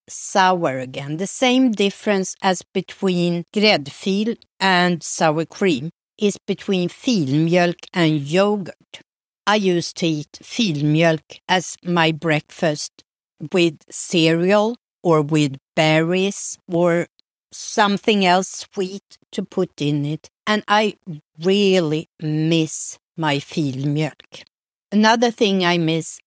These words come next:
is knäckebröd. Knäckebröd is a Swedish crisp bread, and we eat it as a sandwich.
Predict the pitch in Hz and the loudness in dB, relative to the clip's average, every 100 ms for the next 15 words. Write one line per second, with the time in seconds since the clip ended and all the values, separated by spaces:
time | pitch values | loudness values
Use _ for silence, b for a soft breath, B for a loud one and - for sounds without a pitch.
0 | 180 160 - - _ _ _ - - 226 | -2 -2 -4 -16 _ _ _ -8 0 2
1 | 208 175 _ _ 160 139 143 _ _ _ | 2 0 _ _ -4 -4 -6 _ _ _
2 | 175 170 156 - - - - _ _ _ | 2 4 2 0 -14 -20 -20 _ _ _
3 | _ - 277 277 - - 190 220 233 240 | _ 0 2 2 0 -2 0 2 4 2
4 | 220 - _ - 240 - 247 - - - | -2 -10 _ -4 -2 0 -4 -4 -10 -10
5 | 196 208 208 190 208 208 - - _ _ | -4 -2 -2 -2 0 0 -2 -10 _ _
6 | - 220 226 233 - - - - - 135 | -8 0 2 0 -4 -10 -16 -20 -20 -18
7 | - 185 190 131 131 - - _ _ _ | -6 2 4 2 -2 -16 -20 _ _ _
8 | - 220 190 240 269 - 220 226 214 _ | -2 0 2 2 2 0 -4 -6 -8 _
9 | 247 233 - _ _ _ 196 185 202 - | -8 -8 -12 _ _ _ -2 -2 -4 -4
10 | 180 170 175 170 - 160 - | -2 0 -2 -6 -14 -14 -14